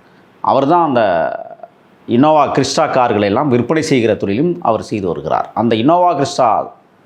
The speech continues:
விற்பனை செய்கிற முருகனோடு அருள் நெருங்கிய தொடர்போடு இருக்கிறார். அதற்கான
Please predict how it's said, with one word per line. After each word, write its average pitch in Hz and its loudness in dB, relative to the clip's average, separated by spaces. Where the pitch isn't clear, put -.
விற்பனை 147 0
செய்கிற 123 0
முருகனோடு 104 0
அருள் 190 0
நெருங்கிய 175 0
தொடர்போடு 131 0
இருக்கிறார். 98 0
அதற்கான 147 0